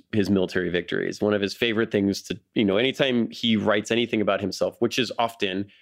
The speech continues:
it's about, I mean, his capital's named Great of Victories, right? Ramses Great of Victories. All he wants to talk about is all of his great military victories. But as we will see, like,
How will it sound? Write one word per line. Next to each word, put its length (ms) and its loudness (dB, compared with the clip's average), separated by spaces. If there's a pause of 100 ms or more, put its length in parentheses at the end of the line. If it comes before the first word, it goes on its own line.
(140)
it's 180 -2
about, 380 2 (100)
I 40 2
mean, 120 4
his 220 -2 (240)
capital's 440 0
named 300 0
Great 300 0
of 100 0
Victories, 540 -2
right? 180 0
Ramses 400 0
Great 220 2
of 80 -2
Victories. 440 -4 (300)
All 120 4
he 60 6
wants 260 4
to 60 -18
talk 160 2
about 200 2
is 100 0
all 160 4
of 80 0
his 100 0
great 240 0
military 360 0
victories. 500 -4 (420)
But 440 2 (380)
as 200 0
we 80 4
will 140 6
see, 400 0
like, 400 2